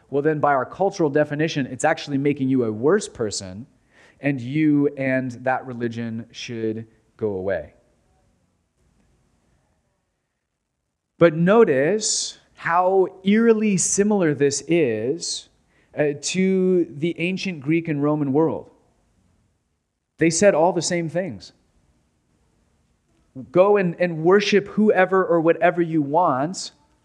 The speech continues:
but don't tell anyone else that they're wrong." Don't challenge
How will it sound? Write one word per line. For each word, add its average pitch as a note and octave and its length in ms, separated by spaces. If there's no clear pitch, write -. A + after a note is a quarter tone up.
but D#3 300
don't F#3+ 340
tell F3+ 320
anyone F3+ 460
else D#3 400
that D3 240
they're C3 160
wrong." G#2+ 400
Don't F#3 240
challenge F#3+ 600